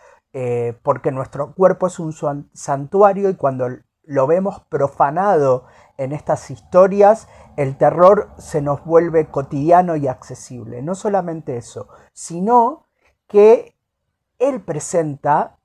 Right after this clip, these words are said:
eh, el infierno completamente en la tierra. El infierno posible. Y es absolutamente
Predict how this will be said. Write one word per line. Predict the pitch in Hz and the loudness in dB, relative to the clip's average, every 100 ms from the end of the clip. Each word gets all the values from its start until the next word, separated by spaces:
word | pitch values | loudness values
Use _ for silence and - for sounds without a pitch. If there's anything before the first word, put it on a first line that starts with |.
| _ _ | _ _
eh, | 147 131 127 123 123 120 - _ _ _ _ _ _ _ _ _ _ - | -10 -8 -6 -8 -8 -12 -16 _ _ _ _ _ _ _ _ _ _ -8
el | 151 | -6
infierno | 151 147 147 - 196 220 202 175 170 226 - | -4 -6 -8 -8 0 0 0 -6 -6 -6 -8
completamente | - 147 175 185 170 160 165 170 | -6 -4 -4 -4 -4 -4 -6 -6
en | 139 | -4
la | 123 - | -8 -10
tierra. | 131 107 - - - _ _ _ _ _ _ _ _ | -8 -8 -8 -12 -14 _ _ _ _ _ _ _ _
El | 143 135 | -8 -6
infierno | 139 139 - 202 214 208 208 214 240 - _ - - _ _ _ _ _ - | -6 -8 -10 0 2 2 -2 -6 -6 -10 _ -20 -20 _ _ _ _ _ -2
posible. | 160 - - 214 165 117 78 - - _ _ _ _ _ _ _ _ _ - | -2 -2 -6 -4 -6 -8 -10 -12 -14 _ _ _ _ _ _ _ _ _ -10
Y | 160 165 | 2 4
es | 175 - - | 4 0 -6
absolutamente | 151 - 165 196 202 190 180 175 190 196 - | -6 -2 0 0 2 0 0 -6 -4 -4 -4